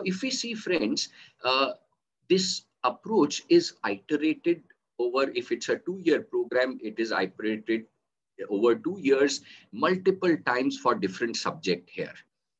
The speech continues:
Some of the subjects happen in the classroom on campus. Some of the subjects, the student and the faculty go to that craft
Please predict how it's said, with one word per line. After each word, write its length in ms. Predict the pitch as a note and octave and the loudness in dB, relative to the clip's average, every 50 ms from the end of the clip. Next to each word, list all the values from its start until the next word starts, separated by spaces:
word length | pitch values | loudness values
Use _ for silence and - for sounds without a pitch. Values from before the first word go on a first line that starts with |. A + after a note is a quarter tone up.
| _ _ _ _ _ _ _ _ _ _ _ | _ _ _ _ _ _ _ _ _ _ _
Some 240 | - - F3+ F#3 G#3 | -6 -2 -2 -2 -2
of 140 | A3 G#3+ - | -4 -8 -4
the 80 | - F#3+ | -4 -4
subjects 560 | F#3 - D3+ C#3 - - C#3+ D#3 D3+ - - | -2 -2 -4 -6 -4 -4 -4 -4 -4 -6 -6
happen 520 | - A#2 A2 A2 - C#3+ C#3+ D3+ D3 D3 D3 - - _ _ _ | -2 -2 -2 0 2 2 4 4 4 2 -2 -8 -20 _ _ _
in 200 | - A#2+ C3+ B2+ | 0 2 2 2
the 120 | A#2+ C3 C3+ | 0 -2 -4
classroom 640 | C3+ - B2 G#2 G2 G#2+ - - - C3+ C3 B2+ B2+ F2+ | -4 -4 -2 0 0 -2 -4 -4 -4 -4 -4 -4 -2 -2
on 200 | F#2+ A2 C3 C3+ | -2 -2 -2 -4
campus. 540 | - C3 C3 C#3 - - F#3 F#3 - - - _ _ _ _ _ | -6 -6 -6 -6 -8 -10 -10 -8 -10 -12 -14 _ _ _ _ _
Some 280 | - - D#3 E3 F#3+ G3+ | -6 -4 -2 -2 -2 -4
of 160 | G3 F#3+ - | -8 -6 -2
the 100 | F#3 E3+ | -2 -2
subjects, 460 | - - C#3 C#3 C#3 D3+ E3 D#3+ - | -2 -2 -6 -4 -2 -4 -4 -4 -2
the 100 | - D3+ | -4 -4
student 480 | - - - C#3 B2+ C3 D#3 F3 D#3+ D#3 | -4 -2 -8 -8 -4 -2 -2 0 0 0
and 140 | D3 D3 | 0 0
the 40 | C#3+ | -2
faculty 540 | C3+ - B2 A2 A2 - B2+ B2+ B2+ - C#3+ | -2 -2 -4 -4 -2 -2 -4 -2 0 -2 -2
go 220 | B2+ G2 A#2 D#3 | 2 4 4 2
to 160 | D3+ - B2+ A2 | 4 2 -4 -2
that 260 | F#2 G2 F2+ F#2 - | -2 -2 -2 -2 -4
craft 300 | - D#2+ D#2+ D#2 - | -4 -4 -4 -4 -4